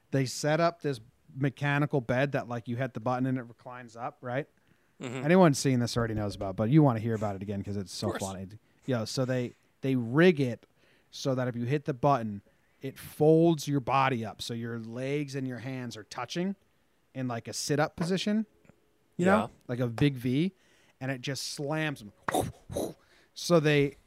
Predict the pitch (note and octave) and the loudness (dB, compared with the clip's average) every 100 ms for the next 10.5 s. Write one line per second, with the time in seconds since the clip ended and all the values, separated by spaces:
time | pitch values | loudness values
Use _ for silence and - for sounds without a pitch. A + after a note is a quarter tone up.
0 | - C#3+ C3 G#2+ C#3+ E3+ F3 E3 E3 C#3+ | 0 2 2 4 4 4 4 4 4 4
1 | - D3 C#3+ C3+ - C#3+ C#3 B2 A2+ C3+ | 4 4 4 2 2 2 4 2 2 0
2 | A#2 G2+ - A#2 - - B2 A2 G#2+ - | 0 -2 -6 -8 -8 -8 -6 -6 -6 -2
3 | C3+ A#2+ - G#2+ G2+ G2 _ _ _ C3+ | 0 0 -4 -4 -6 -8 _ _ _ 0
4 | C3 C3 B2+ C#3 B2 C3+ B2+ G#2+ D3+ - | 2 4 2 2 0 0 -2 2 0 0
5 | - A#2+ A#2 D3 C3 A#2 C3 B3 C4 G3 | -8 -8 -2 0 0 2 2 4 4 4
6 | F#3+ F#3 E3 G#3+ D#3+ A#2 _ _ _ C3+ | 4 4 4 6 6 2 _ _ _ -2
7 | F#3 A#3 D#3+ D#3+ G3+ A3+ C4 B3+ C3 B2 | 0 2 2 2 2 2 2 4 2 0
8 | A2+ F#2+ A2+ A2+ - B2 C#3+ C#3 C3+ C3 | -2 -8 -16 -16 -10 2 4 4 4 2
9 | C#3+ B2 B2 B2 B2 B2 A2+ A2+ A#2 A#2 | 0 2 2 4 2 2 0 0 0 0
10 | A2+ G#2 G#2+ B2+ | 0 0 0 0